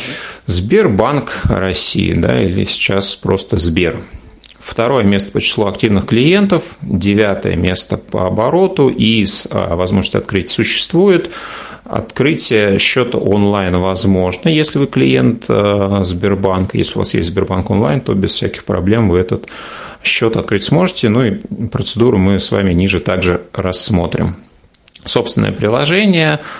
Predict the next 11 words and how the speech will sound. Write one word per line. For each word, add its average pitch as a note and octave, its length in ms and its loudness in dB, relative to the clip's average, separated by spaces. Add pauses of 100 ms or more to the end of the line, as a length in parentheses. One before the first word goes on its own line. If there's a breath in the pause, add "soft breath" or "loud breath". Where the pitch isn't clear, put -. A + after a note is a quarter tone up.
(200 loud breath)
а, F2 360 0
возможность, G2 800 0
а, F#2+ 220 0
торговли F2+ 500 0
через - 420 0
Quick. F#3+ 440 2 (260 loud breath)
Очень C#3 420 2
важным F#2 560 0
ограничением F#2 1300 0
брокера G2 400 0
Сбербанк A#2+ 720 0